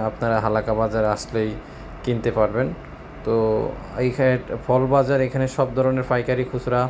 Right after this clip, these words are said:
ফল কিনতে পারবেন আপনারা। তো আমাদের এই ভিডিওগুলো ভালো লাগলে শেয়ার করে অন্য প্রবাসীদেরকে দেখার সুযোগ করে দিবেন।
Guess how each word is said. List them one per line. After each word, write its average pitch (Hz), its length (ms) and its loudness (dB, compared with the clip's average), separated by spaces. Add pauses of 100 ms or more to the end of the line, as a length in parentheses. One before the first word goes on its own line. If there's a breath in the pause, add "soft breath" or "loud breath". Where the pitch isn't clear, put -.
ফল 117 220 2 (100)
কিনতে 120 340 -2
পারবেন 117 360 -2
আপনারা। 113 440 0 (880 loud breath)
তো 113 220 2
আমাদের 123 380 4
এই 127 80 4
ভিডিওগুলো 123 460 2
ভালো 120 260 2
লাগলে 123 340 0
শেয়ার 117 300 0
করে 120 200 0
অন্য 123 300 2
প্রবাসীদেরকে 120 600 0
দেখার 113 300 0
সুযোগ 110 400 -6
করে 117 140 -2
দিবেন। 123 280 0